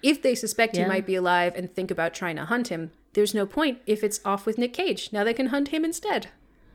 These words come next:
Speaker 2: Mm-hmm.
Speaker 1: It is a bit
Speaker 2: A-
Speaker 1: of a fuck you, but I think Sean Connery's earned it.
Speaker 2: Yes. And apparently, um, there was, uh, idea, the idea for, um,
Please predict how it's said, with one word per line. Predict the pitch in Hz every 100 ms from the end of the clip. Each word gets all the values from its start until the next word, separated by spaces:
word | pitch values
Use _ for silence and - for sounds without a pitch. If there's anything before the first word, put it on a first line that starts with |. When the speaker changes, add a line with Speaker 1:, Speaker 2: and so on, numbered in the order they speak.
| -
Speaker 2:
Mm-hmm. | 202 196 262 330 _ - - -
Speaker 1:
It | 285
is | 320
a | 302
bit | 285
Speaker 2:
A- | 294
Speaker 1:
of |
a | 247
fuck | 262 247 285
you, | 294
but | 202 202 196 - _ _ -
I | 196
think | 196 202
Sean | 208 190
Connery's | 202 196 196 180
earned | 190
it. | 180 - - _ _ _ _ -
Speaker 2:
Yes. | 196 185 180 - - - - -
And | 233
apparently, | 233 269 277 226 208
um, | - 196 185 185
there | 202 190
was, | 185 180 175 - -
uh, | 180 160 160
idea, | 185 185 - 190 185 175
the | 196 190
idea | - 202 180 208 196
for, | 190 190 175 170 -
um, | 190 170 175